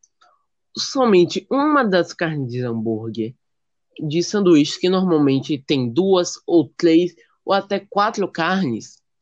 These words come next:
somente uma dessas carnes gastam cerca de dois mil e quinhentos litros de água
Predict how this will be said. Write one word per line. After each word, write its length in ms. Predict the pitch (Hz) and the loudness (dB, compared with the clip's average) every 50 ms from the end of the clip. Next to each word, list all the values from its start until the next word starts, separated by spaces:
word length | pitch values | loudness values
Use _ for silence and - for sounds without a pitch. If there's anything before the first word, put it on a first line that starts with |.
| _ _ _ _ _ _ _ - | _ _ _ _ _ _ _ -2
somente 420 | 233 247 247 247 233 - - - - | 0 2 2 2 0 -2 -4 -6 -2
uma 300 | 254 285 294 302 302 262 | 0 0 2 2 2 2
dessas 360 | 208 185 175 - 160 135 - | 2 0 0 -2 -4 -6 -6
carnes 680 | - - 156 147 160 165 143 110 104 98 - - - _ _ _ _ _ _ _ _ _ - - _ _ | -4 -4 -4 -2 -2 -4 -6 -8 -8 -10 -12 -16 -20 _ _ _ _ _ _ _ _ _ -20 -20 _ _
gastam 480 | - - 220 226 240 240 - - 247 240 | -6 -4 -2 -2 -2 -4 -6 -4 -4 -4
cerca 360 | 220 - - 175 185 - 196 | -2 0 0 -2 0 0 -2
de 60 | 190 | -2
dois 240 | 180 170 196 196 175 | 2 2 2 2 2
mil 240 | 170 175 180 202 202 | 0 -2 -2 -2 -4
e 20 | |
quinhentos 400 | 202 - - 190 175 185 - - | -6 -4 -2 -2 -2 -2 -4 -4
litros 380 | 156 151 151 165 - 190 190 170 | -2 0 0 0 0 -2 -4 -2
de 100 | 180 185 | -2 -2
água 460 | 160 139 135 151 147 123 113 104 - | -2 0 0 -2 -2 -2 -4 -8 -8